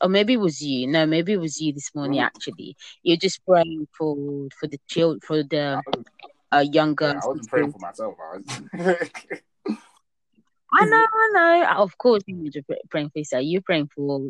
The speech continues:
Speaker 1: everyone's at large, but I don't know. I feel like I had,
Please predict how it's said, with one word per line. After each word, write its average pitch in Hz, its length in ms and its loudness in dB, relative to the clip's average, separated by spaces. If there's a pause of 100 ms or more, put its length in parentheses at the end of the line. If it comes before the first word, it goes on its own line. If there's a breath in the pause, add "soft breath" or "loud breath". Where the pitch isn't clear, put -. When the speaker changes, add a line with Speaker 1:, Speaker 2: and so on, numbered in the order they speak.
(100)
Speaker 1:
everyone's 151 560 0
at 131 160 2
large, 135 380 2 (140)
but 147 120 2 (440)
I 254 80 4
don't 403 200 2
know. 156 120 4
I 156 140 4
feel 240 200 0
like 214 240 2
I 202 80 4
had, 190 120 -2